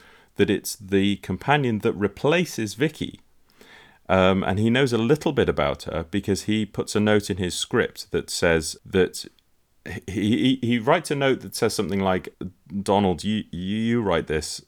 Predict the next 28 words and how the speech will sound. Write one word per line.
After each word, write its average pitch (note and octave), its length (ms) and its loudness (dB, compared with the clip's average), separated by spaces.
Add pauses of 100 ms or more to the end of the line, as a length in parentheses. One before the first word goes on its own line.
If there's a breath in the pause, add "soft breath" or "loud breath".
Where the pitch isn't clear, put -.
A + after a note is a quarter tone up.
uh, D#2+ 360 2 (160)
but, - 160 0 (400)
you G3 100 2
know, D#3 100 0
you F#2 220 0
write A2+ 220 6
a - 40 0
script - 320 -2
to - 80 -4
do F2+ 120 2
with E2 140 -2
something E2 320 -2
to E2 100 -14
do F2 160 0
with E2 120 0
her D#2+ 100 2
being D#2+ 240 0
the D#2 60 -2
daughter D#2 320 -2
of C2+ 80 -4
the C2+ 60 -6
gods." - 420 -6 (200)
So A#2 200 4
he C#3+ 140 4
clearly F3+ 380 4
knows C#3+ 360 6
it's - 140 -2
Katerina, A2+ 760 0